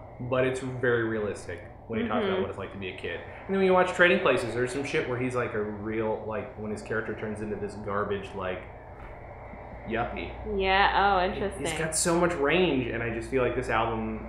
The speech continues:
Speaker 1: is a really good example of that, too. You don't get that in comedy albums too much.
Speaker 2: Yeah, and, oh, I was gonna say, like, the kids stuff.
Speaker 1: Mm-hmm.
Speaker 2: I feel like what was so interesting about that in, in Delirious is, like, he, watching that, I was like, yes, it,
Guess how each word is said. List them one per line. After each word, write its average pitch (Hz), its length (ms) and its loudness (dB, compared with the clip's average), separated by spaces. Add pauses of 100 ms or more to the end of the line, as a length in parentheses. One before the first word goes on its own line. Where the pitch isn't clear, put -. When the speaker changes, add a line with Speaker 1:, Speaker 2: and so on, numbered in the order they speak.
(160)
Speaker 1:
is 107 80 -6
a 110 60 -4
really 104 260 -2
good 101 340 -2
example 101 520 -4
of 87 60 -4
that, 85 200 -4
too. 120 120 -4
You 101 140 -4
don't 180 140 2
get 202 120 4
that 107 160 2
in - 40 -6
comedy - 280 -6
albums - 240 -10
too - 100 -10
much. - 240 -12 (260)
Speaker 2:
Yeah, 226 400 8
and, 254 140 0 (100)
oh, 285 200 6
I 233 140 10
was 302 100 0
gonna 339 220 2
say, 294 140 0
like, 202 160 2
the 254 80 -4
kids - 480 2
stuff. 190 280 4 (120)
Speaker 1:
Mm-hmm. 196 520 4
Speaker 2:
I 269 80 6
feel 370 220 8
like 440 120 8
what 370 140 8
was - 100 -6
so 277 120 4
interesting 277 460 0
about 233 300 6
that 208 400 8
in, 214 220 0
in 196 440 0 (220)
Delirious 220 560 4
is, 214 160 -2
like, 190 240 2 (580)
he, 370 400 4 (1400)
watching 330 460 10
that, 214 240 8
I 214 140 4
was 214 100 0
like, 208 240 2
yes, 165 280 6
it, - 200 -2